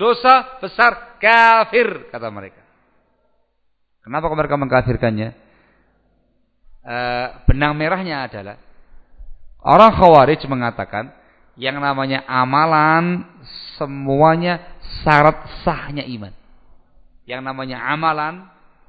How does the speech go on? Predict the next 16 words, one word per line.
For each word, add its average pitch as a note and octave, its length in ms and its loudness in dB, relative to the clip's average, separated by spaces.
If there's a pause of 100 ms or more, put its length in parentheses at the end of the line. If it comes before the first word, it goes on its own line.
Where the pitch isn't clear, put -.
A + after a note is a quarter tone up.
beramal, C#3 720 -4 (320)
itu D3 240 -6
semuanya F#3 640 -4 (800)
syarat D3+ 240 4
sahnya C3 240 -4
iman. G2 240 -16 (720)
Maka C3+ 480 -6
ketika D#3 480 -8
ada C3+ 240 -10
orang F3 320 -2
yang C#3 160 -12
tidak D#3+ 320 -12
beramal A#2+ 480 -12 (160)
atau D#3 320 -10
jatuh B2+ 480 -8 (320)
dalam D#3 320 4